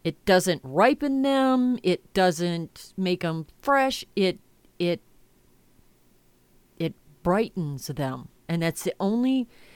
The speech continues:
see, you're better, and this is what's so fucked up here, is you're the one that's really good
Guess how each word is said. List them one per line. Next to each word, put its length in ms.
see, 180
you're 260
better, 380
and 240
this 160
is 140
what's 180
so 100
fucked 280
up 260
here, 280
is 200
you're 300
the 120
one 340
that's 260
really 340
good 480